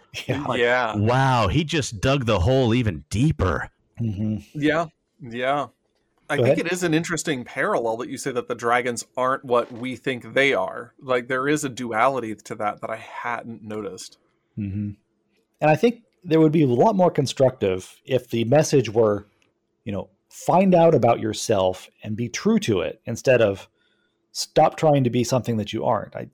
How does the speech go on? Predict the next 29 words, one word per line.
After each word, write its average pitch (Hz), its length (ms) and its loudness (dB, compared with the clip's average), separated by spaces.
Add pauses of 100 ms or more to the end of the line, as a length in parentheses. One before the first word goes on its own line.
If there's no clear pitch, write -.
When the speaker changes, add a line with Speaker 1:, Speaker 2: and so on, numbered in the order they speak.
(220)
Speaker 1:
I, 117 140 -6
I 127 120 0
don't 156 160 4
think 156 180 -2
that's 135 200 0
a 113 60 -2
good 110 260 2
message. - 580 -10 (240)
Speaker 2:
I 165 120 0
think 233 280 -10
that 254 180 -4
you're, 151 580 -2
I 151 100 2
think 233 200 -6
that - 120 -8
you're 143 180 -4
right. 113 440 -2
It's 131 240 -8
not 117 500 -4
a 165 60 -6
good 160 240 -8
message, 165 640 -8
and 139 140 -2
I 131 80 -2
think - 420 -10
that 196 140 -8
what 143 180 -10
you're 139 80 -12
saying 123 400 -8